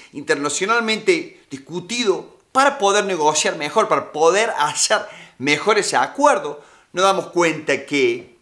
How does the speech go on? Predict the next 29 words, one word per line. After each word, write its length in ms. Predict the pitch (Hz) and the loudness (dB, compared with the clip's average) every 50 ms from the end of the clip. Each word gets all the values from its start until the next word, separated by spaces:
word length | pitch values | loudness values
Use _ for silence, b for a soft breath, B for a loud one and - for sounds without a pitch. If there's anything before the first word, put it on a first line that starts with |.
| _ _ _ | _ _ _
hay 120 | - 143 147 | -6 -4 -2
siete 520 | - - - 220 233 247 240 240 226 220 | 0 0 0 0 -2 -2 4 6 6 6
elementos. 800 | 220 220 214 220 226 233 220 175 127 - - - - - - _ _ _ | 6 6 2 0 -2 -2 -4 -4 -6 -10 -14 -18 -20 -20 -20 _ _ _
Uno 240 | - 190 220 247 240 | -8 -2 2 2 4
de 60 | 233 | 6
los 120 | 214 196 | 6 4
elementos 680 | 190 185 190 190 196 220 214 - - 208 202 202 - - | 4 4 2 0 -2 -4 -6 -4 -2 -2 -2 -2 -2 -4
es 260 | 165 165 165 - - | -4 -4 -4 -4 -6
el 240 | - 170 160 160 156 | -4 -4 -4 -4 -2
partner, 520 | - 185 175 180 185 165 139 123 101 80 B B B B - | 2 4 6 6 6 4 0 -4 -10 -12 B B B B -4
o 40 | 131 | 0
sea, 180 | - 170 156 | 0 0 2
que 140 | 170 170 170 | 2 2 0
es 180 | 165 165 B B B - | 0 -2 B B B -6
la 180 | 117 135 147 | -2 0 0
alternativa. 840 | 151 147 - - 147 143 147 147 156 160 151 - 147 117 113 113 - | 0 0 -2 -2 -2 0 2 2 0 0 0 -4 -4 -4 -4 -6 -6
¿Qué 160 | - 214 226 | -4 0 2
hacemos 680 | 220 196 175 - - 202 190 185 175 165 160 156 156 B B B B B B B B B | 2 2 2 0 2 2 2 2 2 -2 -4 -6 -8 B B B B B B B B B
si 400 | - - - 160 165 156 - - 135 | -2 -2 0 0 0 -2 -6 -6 -2
no 160 | 143 151 165 | 2 4 4
logro 360 | 170 175 185 202 190 185 170 160 | 6 6 6 4 4 0 0 0
un 100 | 160 160 | 0 0
acuerdo? 720 | 156 165 180 - 285 294 285 269 220 190 160 170 151 - | 0 0 -2 -2 0 2 4 4 4 2 -2 -4 -6 -2
¿Cuáles 260 | - 185 185 180 175 | 0 2 2 2 2
son 200 | - - 175 165 | 0 0 0 0
las 160 | 156 147 - | 0 0 0
otras 480 | 165 160 156 151 147 143 139 - - - | -2 -2 0 0 0 0 0 -2 -4 -2
alternativas? 920 | - 131 131 127 131 143 123 113 117 117 117 120 120 - 107 87 - - B B B B B B B B _ | 0 0 0 0 0 0 0 0 2 2 2 0 0 -6 -10 -12 -12 -14 B B B B B B B B _
Claramente, 1120 | - 247 254 269 285 285 262 226 202 170 165 165 175 180 175 - 185 156 127 - - _ | -4 -2 2 4 4 4 4 4 2 2 0 0 -2 -2 -4 -4 -4 -4 -4 -8 -12 _